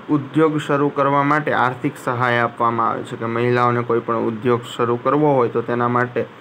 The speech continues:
આર્થિક રીતે સહાય આપણી સરકાર આપે છે. અને નારી સશક્તિકરણ માટે અનેક સંસ્થાઓ પણ કાર્ય કરે છે. કે નારીઓનું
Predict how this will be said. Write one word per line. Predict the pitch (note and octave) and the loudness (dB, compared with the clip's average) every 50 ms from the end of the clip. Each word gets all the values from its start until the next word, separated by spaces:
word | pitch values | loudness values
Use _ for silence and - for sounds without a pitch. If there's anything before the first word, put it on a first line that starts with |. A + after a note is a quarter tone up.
| - - - - - | -20 -20 -18 -6 -2
આર્થિક | A#2+ A#2+ A#2 - - - C3 A2+ - | -2 -2 -2 -2 -2 -4 -4 -4 -2
રીતે | A2+ A#2+ A2+ A#2+ C3 A#2+ A#2 A#2+ | -4 -4 -2 0 0 -2 -2 -2
સહાય | - A#2+ A2 A#2 A#2 A#2 A#2+ A#2+ A#2+ - | -4 -4 -2 0 2 2 2 2 0 -2
આપણી | - A2 - A#2+ A#2 A#2 | -6 -4 -4 -2 -2 -2
સરકાર | A#2 - - G#2+ B2 A#2+ - A#2 A#2 A2+ | -4 -4 -6 -6 -6 -4 -2 -2 0 0
આપે | A2+ G#2+ G#2+ A2 A2+ A2+ A#2 A#2+ C3+ D3 F3 F#3 - - - - | 0 -2 -4 -2 0 2 2 4 2 2 0 -4 -10 -18 -20 -18
છે. | - - - A2+ G#2 - - - - - - - - - - - - - - - - | -14 -8 -8 -8 -8 -8 -14 -20 -20 -20 -20 -20 -20 -20 -20 -20 -20 -20 -20 -16 -8
અને | C3 C3 B2+ A#2 | -6 -4 -2 -2
નારી | A2+ A#2 A#2+ B2+ B2+ B2+ B2 | 0 2 2 2 2 0 -2
સશક્તિકરણ | B2 C3+ A#2+ - - B2+ - - - - C3 C3 A#2+ B2 - B2 A#2+ A#2+ A#2+ A#2+ A#2+ A2 - - - - | -2 -6 -8 -4 -4 -6 -6 -6 -8 -4 -2 -2 -2 0 0 2 2 4 4 2 0 -2 -4 -8 -12 -6
માટે | C3+ C3 C3 C3+ B2 B2+ | -2 0 0 0 2 0
અનેક | A#2 A#2 A#2+ B2+ C3 C3 B2+ | 0 0 0 0 0 -2 -4
સંસ્થાઓ | - - B2 B2 A#2+ B2 - C3 B2 B2 B2 A#2+ A#2+ | -6 -6 -4 -4 -4 -4 -2 0 2 2 0 0 -2
પણ | A#2+ A#2 | -4 -4
કાર્ય | A2+ A#2 - A2+ A2+ A2+ A#2 A#2+ A2+ | -4 -4 -4 -2 -2 0 2 0 0
કરે | A2 - A2+ A2 A2+ A#2 A#2 C3 D3+ F3+ - - - - - - | 0 -2 -4 -2 0 0 2 0 0 -2 -8 -16 -20 -20 -20 -10
છે. | - C#3 B2+ A2 | -4 -4 -4 -2
કે | G#2 - A2 A2 | -2 -4 -6 -4
નારીઓનું | A2 A#2 A#2 A#2 A#2 A#2+ A#2+ A#2 A#2+ A#2 A#2+ B2 B2 A#2+ | -2 -2 0 0 2 2 2 2 2 2 2 2 0 0